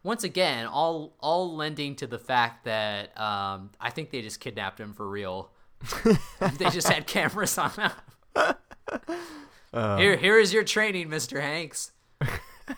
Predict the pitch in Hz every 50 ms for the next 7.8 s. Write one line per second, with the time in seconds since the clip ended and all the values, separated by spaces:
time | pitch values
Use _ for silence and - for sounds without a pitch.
0 | - - - 302 - _ - 403 - - _ _ _ _ _ _ _ - _ _
1 | _ _ - _ - - - - - - - - _ - 175 196 220 220 208 190
2 | 208 208 214 185 - 254 269 302 294 294 240 226 170 175 165 160 156 - 160 151
3 | 151 147 135 135 139 131 160 151 - - 135 127 117 147 147 147 151 151 - 143
4 | 135 127 120 - - 139 131 127 127 123 117 117 113 - - 135 - - - 123
5 | 120 120 120 120 117 120 117 107 104 101 98 95 98 101 98 98 98 98 - 73
6 | - - 104 - - 123 131 151 143 117 107 101 98 95 - - 127 120 117 110
7 | 107 104 - - 160 165 175 170 160 143 127 120 110 107 104 104